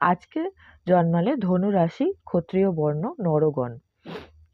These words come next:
আজকে যদি কারোর মৃত্যু হয়,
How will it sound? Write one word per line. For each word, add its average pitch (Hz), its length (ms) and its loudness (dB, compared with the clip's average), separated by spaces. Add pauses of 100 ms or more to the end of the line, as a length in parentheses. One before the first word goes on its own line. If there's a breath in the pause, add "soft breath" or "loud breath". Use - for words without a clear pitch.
(1400 soft breath)
আজকে 208 300 0
যদি 294 220 2
কারোর 277 280 4
মৃত্যু 214 420 2
হয়, 185 240 0